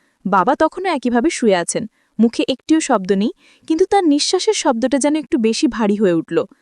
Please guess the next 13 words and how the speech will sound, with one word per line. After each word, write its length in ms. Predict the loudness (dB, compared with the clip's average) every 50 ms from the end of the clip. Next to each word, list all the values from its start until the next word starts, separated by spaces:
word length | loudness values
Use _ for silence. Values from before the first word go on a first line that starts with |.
| _ _ _ _ _ -6
আমি 260 | -2 0 2 2 2
ভাবলাম 340 | 2 0 0 0 0 0 0
হয়তো 280 | 0 0 2 0 0
তিনি 200 | -2 -2 -2 -2
ঘুমের 340 | -4 -4 -2 0 0 0 0
ঘোরে 220 | 0 0 -2 0
আছেন, 340 | -2 -2 -6 -6 -8 -8 -12 -12 _ _ _ _ _ _ -6
কিন্তু 180 | -4 -2 -2 -2 _
পরের 340 | 2 2 4 4 4 2 2
মুহূর্তে 360 | 0 -2 -4 -4 -4 -2 -2 -2 0
এমন 260 | 0 2 2 2 2 0
কিছু 280 | -2 -2 -2 0 -2
ঘটল 440 | -2 0 -2 -2 0 0 0 0